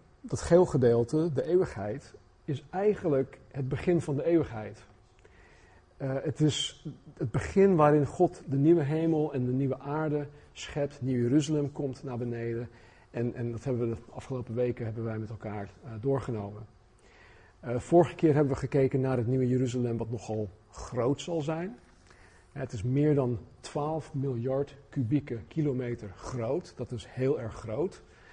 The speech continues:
En op deze kaart is te zien hoe groot het ongeveer zal zijn. En dan niet alleen, eh, dit, maar dan ook, het is een, het is een kubus. Dus het is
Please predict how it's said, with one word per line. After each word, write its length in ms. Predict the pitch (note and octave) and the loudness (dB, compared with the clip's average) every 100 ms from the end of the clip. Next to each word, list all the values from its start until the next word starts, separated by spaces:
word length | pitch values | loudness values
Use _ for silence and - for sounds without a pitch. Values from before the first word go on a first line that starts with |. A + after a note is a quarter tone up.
| - - - - - | -20 -20 -20 -20 -8
En 100 | C3+ | -4
op 160 | A#2 G#2+ | 0 4
deze 320 | D#3+ D#3+ - | 6 4 0
kaart 360 | D#3 D3 D3 | -4 -2 -4
is 120 | C#3 - | -6 -10
te 140 | C3+ | -8
zien 440 | A#2 C#3 C3+ C3+ A2+ - - - - | -2 0 0 -2 -8 -16 -20 -20 -4
hoe 140 | C#3 | -2
groot 420 | - - C3+ B2+ B2+ | -2 -2 2 2 0
het 140 | A#2+ | -6
ongeveer 560 | C#3 A#2+ A#2 - A#2 G#2+ | -6 -6 -6 -4 -4 -2
zal 160 | B2 | -4
zijn. 320 | A2+ C3+ G#2+ - - - _ _ - - - - _ _ - _ _ _ | -2 -4 -4 -10 -16 -20 _ _ -20 -20 -20 -20 _ _ -20 _ _ _
En 360 | - C#3+ C3+ - | 2 4 4 2
dan 240 | E3+ C#3 C#3+ | 2 6 8
niet 180 | D#3+ D#3 | 6 6
alleen, 540 | C#3 C3 B2+ B2+ A#2 - - - - | 6 6 6 4 0 -8 -20 -18 -4
eh, 120 | A#2+ G2+ | -2 2
dit, 280 | C3 D#3+ - | 4 2 2
maar 160 | C#3 | 2
dan 200 | C#3 C3+ | 4 2
ook, 300 | - B2 A#2+ | 0 0 0
het 140 | - D#3+ | -4 -2
is 120 | A2+ | -2
een, 140 | B2 | -2
het 140 | - D#3 | -2 0
is 100 | C3 | 0
een 140 | B2 | 0
kubus. 600 | - F3+ A2+ - - - - _ _ - - - _ _ _ | 0 0 0 -4 -12 -18 -20 _ _ -20 -20 -20 _ _ _
Dus 200 | - C#3 | -4 -2
het 140 | C#3+ B2+ | -2 -2
is 340 | B2+ - - | -4 -6 -16